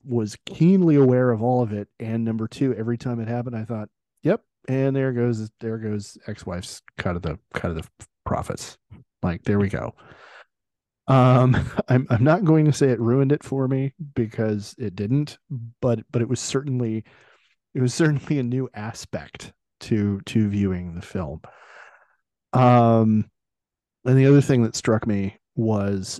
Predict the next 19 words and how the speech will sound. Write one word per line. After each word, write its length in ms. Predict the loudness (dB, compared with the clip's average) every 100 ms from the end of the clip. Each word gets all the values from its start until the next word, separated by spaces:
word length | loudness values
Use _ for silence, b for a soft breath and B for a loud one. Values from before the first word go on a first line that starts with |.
| -8
uh, 260 | -6 -6 -4
it 100 | -4
was 200 | -4 -4
just 240 | -6 -6
a 40 | -6
reminder 640 | -4 -4 -4 -6 -6 -8
that, 200 | -8 -8
you 120 | -6
know, 340 | -4 -2 -2 -6 b b b b _
uh, 220 | -8 -8 -8
George 540 | -6 -2 0 0 -4 -10
wrote 540 | -14 -10 -4 -2 -2 -4
a 60 | -12
hell 320 | -6 -4 -2
of 80 | -2
a 40 |
lot 260 | -4 -6 -6
better 260 | -6 -6
material 760 | -8 -8 -8 -4 -2 -2 -6